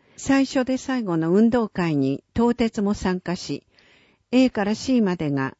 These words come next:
うさぎさんチーム、D、Eがたぬきさんチームで、他の組合のチーム、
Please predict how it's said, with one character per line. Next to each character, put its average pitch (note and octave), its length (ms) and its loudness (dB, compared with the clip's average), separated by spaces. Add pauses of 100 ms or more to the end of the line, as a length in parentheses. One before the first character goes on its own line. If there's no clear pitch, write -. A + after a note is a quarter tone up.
う F3+ 80 0
さ G#3 200 0
ぎ G3+ 120 -2
さ G3+ 160 -2
ん F#3+ 100 0
チ F#3+ 140 -2
ー E3+ 100 4
ム、 B2+ 180 -2 (520)
D、 G3+ 380 0 (140)
E G#3 220 6
が D3+ 220 4
た F3+ 180 -2
ぬ G#3 140 4
き - 100 -10
さ G#3 160 0
ん G3+ 80 -4
チ - 140 -4
ー F3 100 4
ム C#3+ 120 0
で、 C3+ 220 -8 (320)
他 A#3 320 2
の A3+ 180 4
組 A3+ 360 6
合 A#3 120 4
の A#3 120 4
チ A3+ 200 0
ー F#3 100 4
ム、 C#3 200 0